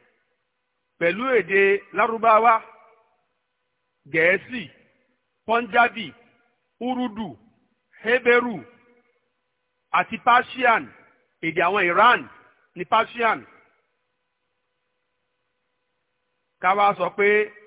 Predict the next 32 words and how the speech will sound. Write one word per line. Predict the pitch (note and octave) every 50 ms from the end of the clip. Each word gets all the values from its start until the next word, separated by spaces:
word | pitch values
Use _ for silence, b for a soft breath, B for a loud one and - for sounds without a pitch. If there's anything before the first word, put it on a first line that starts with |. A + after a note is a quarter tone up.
| _ _ _ _ _ _ _ _ _ _ _ _ _ _ _ _ _ _ _ _ _ _ _ _ _ _ _ _ _ _ _ _ _ _ _ _ _ _ _ _ _ _ _ _ _ _ _ _ _ _ _ _ -
à, | B2+ B2 A#2 - _ _ _
ìwé | - F3 A3 D#4+ -
kan | - A#3 A#3+
tún | A#3+ B3 A#3+ A#3+ G3 F3+
bẹ | G#3+ G#3+
tí | G#3 - D4
ò | B3+ F#3+
dákọ | D3+ C#3+ D#3+ F3+ F3+ - F#3 F3+
ń | F#3+ E3+
bì. | F3+ F3 D3+ - _ _ _ _ _ _ _ _ _ _ _ _ _ _ _ _ _ _ _ _ _ _ _ _ _ _ _ _ _ _ _ _ _ _ -
Ìwé | D3 F3 A3+ -
kan | F#3 F#3 F#3 D#3+
bẹ | E3+ E3+
tí | - A3+
ò | F#3+ D3
dákọ | C#3+ C#3+ C#3+ - D#3 D3+
ń | D#3
bì | D3+ C#3+
báyìí. | C#3 B2+ A2+ G2+ G2 _ _ _ _ _ _ _ _ _ _ _ _ _ _ _ _ _ _ _ _ _ _ -
Wọ́n | F3 G3 A3
ń | - -
pè | F#3+
ìwé | F3 F3+ G3
yẹn | F#3 E3+ E3 F3
ní | F3+ F#3+ G3+ G3 - D3 B2
Barohin | D#3+ C#3+ D3 C#3+ D3 C#3+ D3 C#3+ C#3 E3+ G#3 A3 A3+ A#3+ - -
Ahmadiyya. | F3 C#3 C#3 D3 C#3+ C3 A#2+ A#2+ C#3 D3+ C#3+ C#3+ C3 A2+ - _ _ _ _ _ _ _ -
Kò | D3+ C#3
kà | - D3 C#3+ D3
mọ́. | E3+ F3+ D#3+ D3 D3+ _ _ _ _ _ _ _ _ _ _ _ _ _ -
Barohin | C3 D3+ D3 D3 D3+ D3 D3 C#3+ D3+ E3 G3+ A3 A3+ B3 -
Ahmadiyya. | - D#3 C#3 D3+ C#3+ C3+ C3 C3+ C#3+ D3 D3 C#3 C3 A#2 G#2